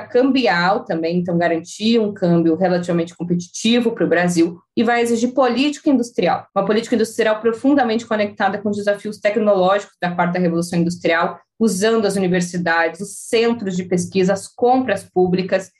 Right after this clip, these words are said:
percentual de gasto em pesquisa e desenvolvimento das empresas pra gerar capacidade inovativa, pro Brasil reindustrializar a partir de uma competição tecnológica e não de uma competição via salários. Pra isso, pra finalizar, a renda do agronegócio precisa passar sobre uma política de reavaliação.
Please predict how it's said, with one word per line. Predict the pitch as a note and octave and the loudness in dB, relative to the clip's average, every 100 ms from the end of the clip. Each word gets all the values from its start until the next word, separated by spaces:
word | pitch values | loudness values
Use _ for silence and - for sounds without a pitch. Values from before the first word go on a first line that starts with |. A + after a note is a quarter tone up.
| - | -8
percentual | F#3+ G3+ G3 G#3 | -4 -2 0 0
de | G#3+ | 0
gasto | F#3 F#3+ F#3 - | 0 0 -2 -2
em | F#3+ F#3 | -4 -2
pesquisa | F#3 - G3+ F3+ | -4 0 -2 0
e | |
desenvolvimento | F3 F#3 F#3 F3 F3+ F3 | -2 0 2 2 2 2
das | F3 F3 | 0 0
empresas | F3 F3 G3 G3 | 0 0 -2 -2
pra | - G3+ | -2 0
gerar | G3 G3+ - | 2 0 0
capacidade | G#3+ - A#3 D4 - G3+ G3+ A3 G3+ A3 | -4 -2 -4 -4 -6 -2 0 -2 -2 0
inovativa, | A#3+ A#3+ A#3+ A#3 - E3+ E3+ - - - | 2 2 0 -4 -2 -2 -2 -6 -10 -2
pro | F3+ | 0
Brasil | F#3 F3 F#3 A#3 A#3+ - _ | 2 0 2 2 2 -4 _
reindustrializar | A3 A#3+ C4+ B3+ - G#3 F#3+ F3 F3+ F#3+ G#3+ - | 0 2 4 2 0 -2 0 -2 0 0 -2 -6
a | |
partir | F3+ F3+ F3+ F3 A3 A#3 - | -2 -2 -2 -2 -2 -2 -6
de | F3 A3+ | -4 0
uma | A3+ A3 | 0 0
competição | G#3 G3+ - A3+ A3+ - | -2 -2 -2 -2 -2 -2
tecnológica | B3 B3+ C4 A3+ F#3 F3+ F3+ G3+ | -2 0 2 2 2 2 0 -4
e | |
não | G3 F#3 | -2 -2
de | F#3+ | -2
uma | F#3 | -4
competição | F#3+ F#3+ F#3 - F3+ | -4 -4 -4 0 2
via | F3+ F#3 | 2 0
salários. | - G3+ D#3+ C#3 - | 0 0 2 -2 -4
Pra | C#4 C#4 | -2 0
isso, | B3+ A#3+ - | 0 -2 -2
pra | A3 G#3+ | -2 0
finalizar, | G#3+ G3+ G3+ F3+ E3+ E3 | 0 0 0 0 -2 0
a | E3+ | 0
renda | G#3+ B3+ A#3+ | 2 4 2
do | G3 | 2
agronegócio | G3 F#3 F#3 F3 E3+ E3+ - | 0 2 2 2 0 0 -4
precisa | F#3 - B3 C4+ | -6 0 0 2
passar | G3+ F#3 - E3+ | 0 0 0 -2
sobre | E3+ - E3 D#3 - | -4 -4 0 0 2
uma | F3 F3 | 0 2
política | F3+ E3+ - | 2 0 0
de | E3+ | -2
reavaliação. | E3 F3+ E3+ D#3+ - F#3+ D4 | 0 0 0 -2 -2 -2 -2